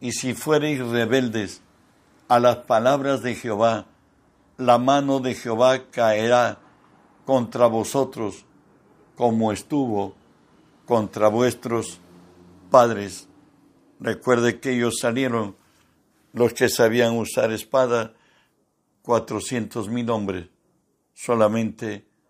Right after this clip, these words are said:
llegaron dos. ¿Por qué? Por fornicarios. ¿Por qué?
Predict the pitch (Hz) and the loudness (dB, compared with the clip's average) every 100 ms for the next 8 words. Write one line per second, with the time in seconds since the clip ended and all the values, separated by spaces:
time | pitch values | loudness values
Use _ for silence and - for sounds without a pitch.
0 | _ _ _ _ - 104 107 104 107 101 | _ _ _ _ -8 0 0 0 -2 -4
1 | 90 80 - _ _ _ _ _ _ _ | -6 -10 -18 _ _ _ _ _ _ _
2 | _ - 101 92 117 110 92 _ _ _ | _ -4 -4 -4 -4 -4 -6 _ _ _
3 | _ _ _ - 98 90 107 98 101 90 | _ _ _ -10 -8 -6 -6 -4 -8 0
4 | 107 92 90 82 _ _ _ _ _ _ | 0 0 -8 -12 _ _ _ _ _ _
5 | _ - 107 - 123 113 92 | _ -8 -8 -6 -2 -2 -2